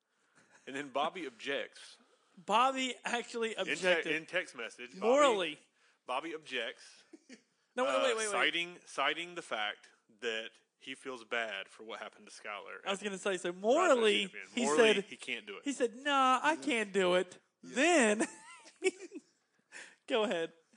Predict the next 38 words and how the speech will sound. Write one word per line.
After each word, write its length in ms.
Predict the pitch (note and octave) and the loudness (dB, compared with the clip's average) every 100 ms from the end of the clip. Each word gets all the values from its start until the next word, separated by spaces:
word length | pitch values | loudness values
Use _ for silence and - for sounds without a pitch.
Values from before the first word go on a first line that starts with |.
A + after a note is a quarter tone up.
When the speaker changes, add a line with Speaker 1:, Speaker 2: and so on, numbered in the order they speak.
| _ | _
Speaker 1:
And 200 | B2+ B2+ | -10 -8
then, 440 | B2+ C#3 C3 B2+ A#2+ | -4 -2 -2 -4 -8
uh, 360 | A#2+ A#2 A2+ A2 | -12 -8 -8 -8
so 160 | B2+ B2+ | -8 -6
we're 100 | B2+ | -6
still 200 | - D3+ | -4 -4
trying 320 | C#3+ B2+ A#2+ | -4 -6 -8
to 100 | A#2+ | -14
convince 380 | A#2 A2 A2+ - | -14 -12 -14 -12
<laughs> 260 | A#2 - | -8 -6
Bobby 360 | C3 - G2+ G2 _ _ _ _ _ _ | -6 -8 -14 -16 _ _ _ _ _ _
to 120 | B2+ | -14
do 320 | A#2 A#2 A#2 A#2 A2 | -8 -8 -8 -8 -6
a, 380 | G#2 G#2 G2+ - | -6 -6 -10 -12
uh, 280 | G#2+ G2 F#2+ - | -12 -12 -6 0
Speaker 2:
Oh, 80 | |
no, 140 | C4+ C4 | 2 2
he 100 | C4+ | 0
Speaker 1:
to 60 | |
Speaker 2:
agreed. 240 | C4+ A3+ C4 | -2 -4 -4
Speaker 1:
cut 100 | F3 | -4
a 40 | |
promo. 180 | - G#2 | -6 -10
Speaker 3:
Yeah. 200 | F#2 F#2 | -10 -4
Speaker 1:
Oh, 40 | C3 | 0
Speaker 2:
No. 100 | C4+ | 2
Speaker 1:
did 80 | D#3 | 2
he? 120 | F3+ - _ | -2 -10 _
Speaker 2:
Yeah, 180 | A#3 A#3 | -2 0
Speaker 1:
Okay. 80 | F#3 - | -2 -8
Speaker 2:
read 220 | G3+ B3 | -6 -2
the 80 | A#3+ | 0
last 240 | A3+ G#3+ - | 0 0 -4
text 180 | A#3 | -6
message 300 | F#3+ F3 F3 | -8 -10 -2
out 180 | G3 G3 | -2 0
loud. 260 | F#3+ E3 D3+ _ | 0 -2 -6 _
Speaker 1:
Uh, 40 | - | -8